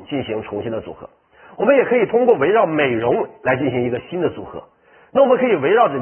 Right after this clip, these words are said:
健身来进行一个新的组合，等等等等。那这样的话，我们就可以把一些以前就有的旧要素，包括看似不相关的一个要素，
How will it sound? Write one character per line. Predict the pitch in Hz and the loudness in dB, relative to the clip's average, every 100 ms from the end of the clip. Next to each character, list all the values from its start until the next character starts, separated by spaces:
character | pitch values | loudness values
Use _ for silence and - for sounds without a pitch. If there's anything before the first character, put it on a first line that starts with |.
| - | -4
健 | 294 247 135 | 0 0 2
身 | 240 - - - | 0 0 -8 -14
来 | - 107 110 | -6 -6 -4
进 | 131 | -6
行 | 101 95 | -6 -10
一 | 90 | -12
个 | - | -12
新 | 135 127 | -8 -8
的 | |
组 | - 92 | -8 -14
合， | 87 85 98 | -16 -10 -4
等 | 120 226 | 0 0
等 | - 87 | 0 -4
等 | 90 | -12
等。 | - _ _ _ - - | -14 _ _ _ -20 -2
那 | 214 | 0
这 | 220 | 2
样 | 247 135 | 2 2
的 | 107 | -2
话， | 107 - - _ | -4 -8 -18 _
我 | - 160 | -2 0
们 | 139 131 | 2 0
就 | 202 | 0
可 | 170 165 | 0 0
以 | 190 | 2
把 | 107 101 | 2 0
一 | 123 | -2
些 | 151 | -4
以 | 143 147 131 | -6 -6 -6
前 | - 139 202 | -4 -2 0
就 | 277 233 | 2 2
有 | 151 95 | 2 -2
的 | 104 - - - | -4 -8 -14 -4
旧 | 294 277 120 | 2 2 2
要 | 107 131 90 - | 2 2 0 -6
素， | 113 - _ _ _ _ _ | -12 -12 _ _ _ _ _
包 | 262 277 | 4 4
括 | 285 226 | 4 0
看 | - - 233 175 | -2 -2 0 0
似 | 208 | -2
不 | 165 202 | 0 0
相 | - - 240 247 | 0 2 2 4
关 | 233 277 | 4 4
的 | 165 | 2
一 | 101 95 | 0 -4
个 | 107 | -4
要 | 98 | -4
素， | 87 | -6